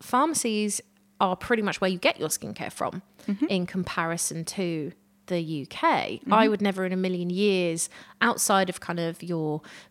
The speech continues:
Speaker 1: bigger kind of pharmacy retailer like Boots or Superdrug or those kind of places, and, you know, they're very much a blend. The pharmacy is a small part of that,
Speaker 2: Yeah.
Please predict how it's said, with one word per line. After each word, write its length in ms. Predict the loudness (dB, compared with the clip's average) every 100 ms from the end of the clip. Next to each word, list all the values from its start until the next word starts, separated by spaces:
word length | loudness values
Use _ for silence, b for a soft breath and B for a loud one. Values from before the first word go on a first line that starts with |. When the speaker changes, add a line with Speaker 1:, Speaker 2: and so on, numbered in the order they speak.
| 0
Speaker 1:
bigger 400 | 2 4 2 2 -4
kind 180 | -6 -6
of 60 |
pharmacy 340 | -4 -4 -4 -6
retailer 460 | -6 -4 -6 -2
like 340 | -2 -2 -6 2
Boots 440 | 2 2 -2 -8
or 80 | -6
Superdrug 760 | -6 -6 -6 -6 -4 -4 -4
or 60 | -4
those 180 | -6 -6
kind 140 | -10
of 60 | -2
places, 360 | -2 -2 -2
and, 340 | 0 0 -4 -12
you 140 | -2 0
know, 120 | 2
they're 200 | 2 4
very 120 | 4
much 160 | 2 -4
a 60 |
blend. 360 | -2 -2 0 -2
The 60 |
pharmacy 380 | 0 2 0 -2
is 80 | -2
a 60 | -2
small 320 | -2 -2 0
part 400 | -2 -2 -4 -4 0
of 240 | 0 0
that, 340 | -6 -6 -6 -4
Speaker 2:
Yeah. 200 | -4